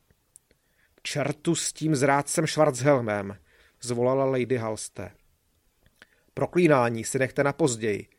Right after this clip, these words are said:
teď se schovejte,“ křikl na ní Ruprecht. Lady nad jeho drzostí strnula a očividně k ní měla nějaké připomínky, ale Ruprecht se už otočil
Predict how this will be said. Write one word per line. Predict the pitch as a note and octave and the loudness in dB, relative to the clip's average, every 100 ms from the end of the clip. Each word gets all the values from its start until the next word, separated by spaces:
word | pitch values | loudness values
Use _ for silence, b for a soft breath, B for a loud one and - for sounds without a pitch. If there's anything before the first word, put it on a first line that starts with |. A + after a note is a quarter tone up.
| - | -6
teď | B2+ | -4
se | - | -4
schovejte,“ | C#3+ - D3 D3+ - G#2 G2 b b b b | -4 0 2 2 0 -8 -10 b b b b
křikl | - C3+ B2 D3 | -6 -4 -2 -2
na | C#3+ | 0
ní | C#3+ | 0
Ruprecht. | D3 B2 - G#2+ - _ _ _ - _ _ _ | 0 0 -4 -10 -12 _ _ _ -20 _ _ _
Lady | C3 A#2+ A#2 B2+ | 0 2 2 2
nad | D3 D3 | 2 2
jeho | D3+ E3+ | 2 2
drzostí | C3 C#3+ C#3+ F3+ | 2 0 -2 -6
strnula | E3+ - B2+ B2 B2 B2+ C#3+ b b - | -8 -6 -4 -2 0 0 -4 b b -6
a | B2+ | -4
očividně | C#3+ - D3 D#3 E3+ | -4 0 0 0 -4
k | - | -2
ní | E3+ | -2
měla | D#3 D3 D#3 | 2 2 2
nějaké | D3+ D3+ E3+ | 2 0 -2
připomínky, | D#3+ - E3 C3+ A2 G#2 A2+ G#2 b b b - | -4 -4 -2 -2 -4 -8 -10 -12 b b b -2
ale | B2 | 0
Ruprecht | B2 B2 C#3+ - - | 2 0 2 0 0
se | - - | -6 -4
už | F#3 - | -4 -6
otočil | C#3 C3+ - C#3 D3 | -4 -4 0 0 0